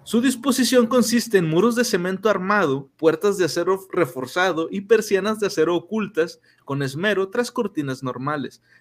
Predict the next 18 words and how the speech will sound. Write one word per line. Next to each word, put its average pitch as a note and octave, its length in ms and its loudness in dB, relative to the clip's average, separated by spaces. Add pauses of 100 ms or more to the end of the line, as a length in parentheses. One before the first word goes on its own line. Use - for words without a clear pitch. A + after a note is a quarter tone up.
Estos D#3 180 -4
domicilios F3 480 -2
podrán D#3 260 0
soportar E3 560 -2
brotes F#3 440 -4
tanto C#3 280 -4
de A#2+ 160 -4
clase F#3+ 300 -2
uno F#3 320 -2
como G#3 280 -6
de G3 120 -4
clase B2 380 -6
dos. - 360 -14 (640)
¿Ustedes E3 300 4
han C#4 80 2
visto C#4 220 2
estas C#4+ 220 -2
casas? F#3+ 520 -2